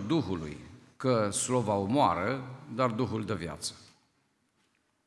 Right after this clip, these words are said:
Acum, dacă slujba aducătoare de moarte scrisă și săpată în pietre era cu atâta slavă încât fiii lui Israel nu puteau să-și pironească ochii asupra feței lui Moise,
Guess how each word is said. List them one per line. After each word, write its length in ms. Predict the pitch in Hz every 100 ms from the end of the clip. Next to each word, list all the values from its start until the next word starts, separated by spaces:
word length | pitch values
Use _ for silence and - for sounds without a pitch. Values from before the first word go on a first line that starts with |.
| _ _ _ - _ - - - - - - -
Acum, 220 | 165 208
dacă 220 | 202 143
slujba 320 | 127 185 156
aducătoare 440 | 151 127 127 156 139
de 120 | 117
moarte 320 | 127 143 131
scrisă 320 | 110 156 135
și 120 | 127
săpată 440 | 123 123 135 135 127
în 120 | 104
pietre 340 | 98 139 135
era 240 | 113 113 123
cu 120 | 120
atâta 320 | 104 135 110
slavă 440 | 98 - 127 107 101
încât 280 | 92 110
fiii 220 | - 120 101
lui 140 | 101
Israel 320 | 90 110 110
nu 100 | 110
puteau 380 | 107 98 113 104
să-și 260 | - 98 -
pironească 520 | 101 95 107 101 107
ochii 200 | 101 92
asupra 300 | 90 95 92
feței 320 | 104 98 92
lui 120 | 90
Moise, 500 | 85 87 85 - 135